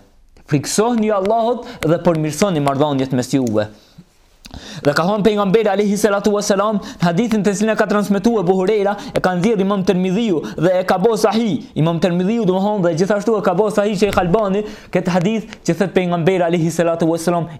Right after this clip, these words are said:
"Iyyakum wa sa'atu dhatal bayn." Thet, "Ruanu, keni kujdes, mos i prishni marrëdhëniet mes juve." Pse? Thet, "Fa innaha halaqatun", sepse ajo të ruan apo është rrejtore. Unë që kuptim,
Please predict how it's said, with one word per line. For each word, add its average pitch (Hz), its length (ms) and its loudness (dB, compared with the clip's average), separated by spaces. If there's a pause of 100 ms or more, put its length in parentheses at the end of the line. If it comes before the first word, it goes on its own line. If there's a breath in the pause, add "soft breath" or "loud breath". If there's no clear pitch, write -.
(120)
"Iyyakum 180 760 0
wa 165 120 2
sa'atu 165 540 0
dhatal 156 380 0
bayn." 135 380 -2 (340 soft breath)
Thet, 156 260 -2 (160)
"Ruanu, 180 640 0
keni 240 280 2
kujdes, 233 580 0
mos 247 280 0
i 247 80 2
prishni 233 520 0
marrëdhëniet 220 640 -2
mes 214 220 -2
juve." 208 420 0 (260 loud breath)
Pse? 233 280 0 (540 loud breath)
Thet, 190 240 0 (240 loud breath)
"Fa 190 100 4
innaha 202 640 0
halaqatun", 170 1000 0 (160 loud breath)
sepse 175 400 0 (100)
ajo 156 400 0 (380 loud breath)
të 147 140 2
ruan 139 500 2 (120)
apo 143 320 0 (140)
është 139 240 -4
rrejtore. 139 680 -2 (500)
Unë 147 120 0
që - 100 -8
kuptim, 180 440 0